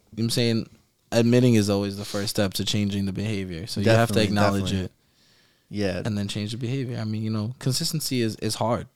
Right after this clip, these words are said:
Speaker 1: and it's draining. But
Speaker 2: Mm-hmm.
Speaker 1: if you're dedicated, then you just gotta do it.
Speaker 2: Yeah,
Speaker 1: I-,
Speaker 2: bro.
Speaker 1: it's easier said than done for sure.
Speaker 2: Hundred percent, hundred percent. It's, it's hard to
Speaker 1: But
Speaker 2: just, especially, like, uh, for m-, for me personally, I have a problem writing.
Speaker 1: Mm-hmm.
Speaker 2: But I know other people, they could just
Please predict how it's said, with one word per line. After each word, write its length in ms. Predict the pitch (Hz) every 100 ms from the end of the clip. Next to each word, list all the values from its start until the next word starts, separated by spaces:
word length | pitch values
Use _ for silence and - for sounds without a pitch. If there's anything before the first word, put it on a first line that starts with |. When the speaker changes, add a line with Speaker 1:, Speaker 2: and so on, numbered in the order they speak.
| _ _ _ -
Speaker 1:
and 120 | 110
it's 120 | 104
draining. 440 | 95 110 110 92 120 _ _ -
But 180 | 107 98
Speaker 2:
Mm-hmm. 60 | 98
Speaker 1:
if 80 |
you're 100 | 104
dedicated, 580 | 95 104 110 107 104 120
then 80 | 98
you 120 | 101
just 140 | 101 104
gotta 180 | 98 95
do 220 | 101 127
it. 100 | - _ _ _ _ -
Speaker 2:
Yeah, 280 | 101 95 92
Speaker 1:
I-, 20 |
Speaker 2:
bro. 160 | 90
Speaker 1:
it's 300 | 127 147 139
easier 320 | 151 147 120 104
said 240 | 135 113
than 120 | 104
done 200 | 95 123
for 120 | 117
sure. 160 | 101 -
Speaker 2:
Hundred 220 | 143 127
percent, 380 | 107 - 117 98
hundred 200 | 110 104
percent. 280 | 95 110 101
It's, 160 | 101 101
it's 120 | 98
hard 260 | 123 123 110
to 80 |
Speaker 1:
But 120 | 107 98
Speaker 2:
just, 300 | 101 - - _ _ _ -
especially, 720 | 113 - 127 - 139 131 120 -
like, 320 | 107 104 - - - - _ _ -
uh, 80 | 101
for 140 | 110
m-, 200 | 110 110
for 180 | - 123
me 120 | 156
personally, 440 | 147 143 - 110
I 60 | 107
have 140 | 107
a 40 | 101
problem 340 | 107 101 92
writing. 400 | 98 92 90 98 - _ -
Speaker 1:
Mm-hmm. 300 | 113 107 101 - - - - - - _ _ -
Speaker 2:
But 240 | 110 98
I 40 | 120
know 120 | 117
other 160 | 113
people, 260 | 117 98 101
they 140 | 101
could 100 | 95 95
just 320 | 92 -